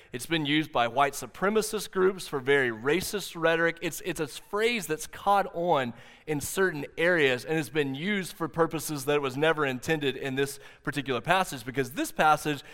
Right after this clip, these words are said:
is directed to a minority group of people who are underneath this incredible totalitarian government, this incredibly evil government, and they're facing persecution. And Jesus is using this phrase to call them back to the truth.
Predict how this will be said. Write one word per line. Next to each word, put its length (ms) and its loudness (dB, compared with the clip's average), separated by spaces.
is 180 0
directed 520 2
to 120 0
a 100 6
minority 600 0
group 280 -4
of 140 -10
people 640 -4
who 160 4
are 240 4
underneath 760 2
this 180 -4
incredible 760 0
totalitarian 880 2
government, 420 2
this 240 -6
incredibly 840 2
evil 600 0
government, 600 2
and 180 0
they're 140 6
facing 420 0
persecution. 720 -4
And 160 0
Jesus 480 0
is 220 -6
using 360 0
this 160 -2
phrase 500 0
to 120 -4
call 400 4
them 180 0
back 260 4
to 120 -8
the 100 -8
truth. 460 -8